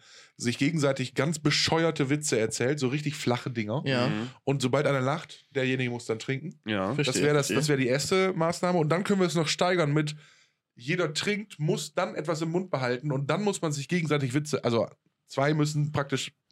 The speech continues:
Speaker 1: was im Mund haben, einer erzählt einen Witz und der Erste, der lacht,
Speaker 3: Sowas wie die
Speaker 1: spuckt dann
Speaker 3: übliche
Speaker 1: ja.
Speaker 3: Flachwitz-Challenge von früher.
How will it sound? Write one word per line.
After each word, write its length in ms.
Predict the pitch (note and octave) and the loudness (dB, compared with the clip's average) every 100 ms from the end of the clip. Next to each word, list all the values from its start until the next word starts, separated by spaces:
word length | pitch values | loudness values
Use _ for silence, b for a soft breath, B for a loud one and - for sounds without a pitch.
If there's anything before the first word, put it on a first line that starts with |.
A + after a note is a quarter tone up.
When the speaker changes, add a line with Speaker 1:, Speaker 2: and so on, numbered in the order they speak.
| _ _ | _ _
Speaker 1:
was 200 | B2 B2+ | -4 0
im 60 | A#2+ | 2
Mund 120 | D3 | 2
haben, 240 | F3 F3 - | 2 0 0
einer 180 | C#3 | 2
erzählt 340 | C#3 C3 - B2+ | 2 0 -2 -2
einen 80 | C3 | -2
Witz 200 | D3 - | -4 -8
und 260 | B2+ B2+ _ | -8 -10 _
der 100 | A#2+ | 0
Erste, 240 | A2 B2+ B2 | 2 2 0
der 120 | A#2 | 0
lacht, 200 | A#2+ - | 0 0
Speaker 3:
Sowas 340 | B2 A#2 A2 A2+ | 0 2 0 0
wie 80 | |
die 100 | A#2+ | 0
Speaker 1:
spuckt 140 | C3+ C#3+ C3+ | 0 0 2
dann 60 | |
Speaker 3:
übliche 100 | A#2+ | 2
Speaker 1:
ja. 60 | A#2 | 2
Speaker 3:
Flachwitz-Challenge 840 | A2 B2+ A#2+ A2 - - G#2 G2+ | 0 -2 0 -2 -2 -2 0 0
von 200 | F#2+ G2+ | -2 -6
früher. 400 | G2 A2+ G#2 F#2 | -6 -4 -2 -4